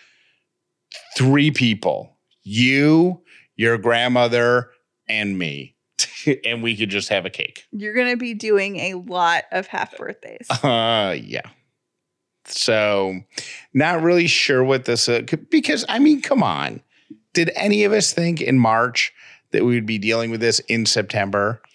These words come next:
Speaker 1: No, right? I'm
Speaker 2: I
Speaker 1: not
Speaker 2: remember when we found out we were, it was March, and we found out that things were gonna be,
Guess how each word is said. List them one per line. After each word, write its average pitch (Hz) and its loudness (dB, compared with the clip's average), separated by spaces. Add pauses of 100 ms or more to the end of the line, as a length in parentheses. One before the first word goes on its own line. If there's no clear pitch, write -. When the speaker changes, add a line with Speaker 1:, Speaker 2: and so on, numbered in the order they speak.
(120)
Speaker 1:
No, 92 2
right? 156 2
I'm 185 -2
Speaker 2:
I 220 2
Speaker 1:
not 147 0
Speaker 2:
remember 240 0 (680)
when 214 0
we 214 -6
found 208 -2
out 190 2
we 214 -6
were, 196 -2
it 208 2
was 214 -6
March, 190 -2
and 208 -2
we 196 -10
found 202 -2
out 185 -2
that 170 -4 (1500)
things 208 -2
were 208 -2
gonna 202 -2
be, 190 -8